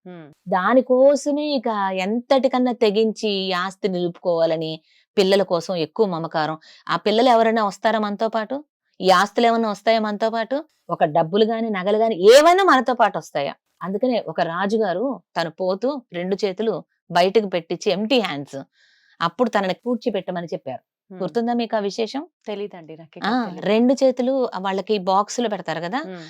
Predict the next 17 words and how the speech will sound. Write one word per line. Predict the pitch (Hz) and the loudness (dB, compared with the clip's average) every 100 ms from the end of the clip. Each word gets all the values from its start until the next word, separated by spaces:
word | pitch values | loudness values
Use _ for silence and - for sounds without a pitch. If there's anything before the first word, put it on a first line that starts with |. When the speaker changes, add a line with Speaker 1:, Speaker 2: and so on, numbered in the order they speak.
| - | -6
Speaker 2:
ఆ | 175 | -4
బాక్స్‌కి | 170 185 208 226 - 247 | 0 2 4 2 -4 -2
రెండు | 208 175 165 | -2 -2 -4
రంధ్రాలు | 165 175 220 220 190 | -4 -4 -4 -2 -4
చేసి | 185 285 | -6 -4
రెండు | 214 208 220 | -4 -2 -2
చేతులు | 226 220 262 | -2 -4 -4
బయటకు | 208 175 202 190 | -2 -2 -4 -6
పెట్టి | 180 175 285 359 - - - | -8 -6 -6 -6 -14 -18 2
empty | 220 233 220 285 | 4 4 2 0
hands | 262 233 208 - | 0 -2 -6 -6
మాత్రం | 190 175 220 220 | -8 -6 -4 -4
కనిపించేలాగా | 180 175 202 - 165 165 254 | -6 -4 -6 -4 -6 -4 -6
తనని | 196 170 165 | -6 -8 -8
పూడ్చిపెట్టమని | 185 180 - 165 - 165 147 | -10 -12 -12 -16 -12 -12 -12
చెప్పారు. | 131 131 127 - _ | -10 -12 -12 -16 _
Speaker 1:
Hmm. | 196 | -18